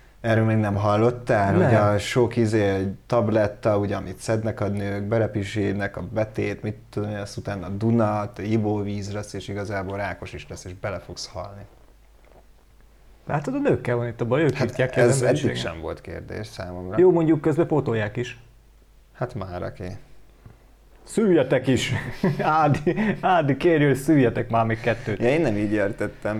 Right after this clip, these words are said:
Speaker 1: Nem tudom, hogy te hogy értetted, hogy közben ezt meghálálják, vagy valami, ez volt a lényeg.
Speaker 2: Hát, hogy megölnek egy ember, de szülnek még egyet, és
Speaker 1: Ja.
Speaker 2: akkor vége.
Speaker 1: Ja, én mondjuk pont nem innen közelítettem meg, de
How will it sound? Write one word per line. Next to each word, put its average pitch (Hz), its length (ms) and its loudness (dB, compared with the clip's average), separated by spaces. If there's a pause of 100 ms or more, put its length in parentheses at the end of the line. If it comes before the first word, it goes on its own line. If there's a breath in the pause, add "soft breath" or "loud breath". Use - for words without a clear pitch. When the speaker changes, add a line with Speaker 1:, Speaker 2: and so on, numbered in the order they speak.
Speaker 1:
Nem 117 100 2
tudom, 113 160 -2
hogy 110 80 -4
te - 80 0
hogy 98 180 -2
értetted, 101 560 -6
hogy 101 320 -10
közben 104 360 -6
ezt - 180 -10
meghálálják, 101 600 -2
vagy 110 120 -6
valami, 98 280 -6
ez 95 280 -8
volt 95 200 -8
a - 60 -10
lényeg. 98 380 -8 (540 soft breath)
Speaker 2:
Hát, 147 180 -4
hogy 175 100 2
megölnek 139 460 0
egy 285 180 0
ember, 220 280 0
de 208 80 0
szülnek 113 400 -4
még - 180 -12
egyet, 120 200 -8
és 104 60 -6
Speaker 1:
Ja. 139 200 2
Speaker 2:
akkor 120 140 2
vége. 92 280 -8 (120)
Speaker 1:
Ja, 123 140 -6
én 202 80 -8
mondjuk 175 260 -6
pont - 240 -14
nem 98 120 -8
innen 95 220 -8
közelítettem 95 640 -8
meg, 98 200 -8
de 101 220 -6